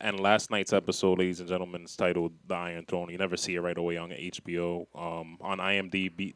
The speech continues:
I M D B a four point five rating with fucking reason. And on, I'm sure Rotten Tomatoes fucking ate it up.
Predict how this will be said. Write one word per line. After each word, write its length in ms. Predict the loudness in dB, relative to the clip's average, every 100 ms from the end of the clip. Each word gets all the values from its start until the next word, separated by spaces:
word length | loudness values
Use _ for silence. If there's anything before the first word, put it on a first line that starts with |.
| -4
I 160 | 0 0
M 120 | 0
D 120 | -4
B 200 | -2 0
a 60 | 0
four 260 | 0 0 0
point 260 | -4 -6
five 300 | -2 0 0
rating 340 | -4 -6 -8 -14 _ _ -18
with 160 | -18
fucking 420 | -8 -8 -8 -10 -4
reason. 460 | -2 -2 -6 -8 _ _ _ _ _ _ _ _ _
And 160 | -2 0
on, 180 | -2 -4
I'm 140 | -2
sure 200 | 4 4
Rotten 240 | 4 -2
Tomatoes 440 | -8 -8 -4 -4 -4
fucking 440 | -6 -6 -12 -16 _ -20 _ _ _ _ _ _ _ _
ate 160 | 0 0
it 120 | 4
up. 180 | 4